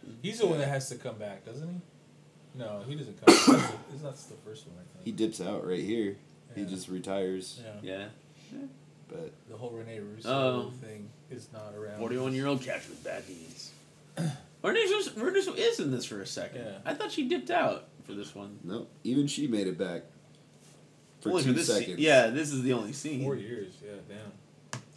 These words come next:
Speaker 1: They got lucky.
Speaker 3: Man, I thought there was a, I thought there was a subplot where she just was like, "No," 'cause they always went back and forth all the time,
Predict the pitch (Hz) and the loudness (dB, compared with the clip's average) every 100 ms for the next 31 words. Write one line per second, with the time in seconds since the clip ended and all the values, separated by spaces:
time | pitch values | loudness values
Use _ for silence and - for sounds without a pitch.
0 | - - - 139 101 113 117 101 104 - | -20 -20 -10 -10 -8 -10 -12 -16 -18 -20
1 | - 202 143 - - - 453 466 427 349 | -12 -4 -4 -4 -6 -6 2 4 4 4
2 | 220 175 - - - 392 403 349 349 - | 2 2 -2 -8 -12 -4 -2 0 -2 -2
3 | 392 - 143 131 135 139 127 127 123 107 | 0 4 4 4 0 -6 -6 -8 -4 -4
4 | 101 139 147 - - - - - - 160 | 2 4 4 2 -6 -18 -20 -12 0 4
5 | 190 165 156 127 123 135 123 104 120 147 | 6 4 2 6 6 4 -2 -2 0 0
6 | 151 151 151 147 156 156 151 147 | 0 0 -2 -4 -6 -4 -6 -8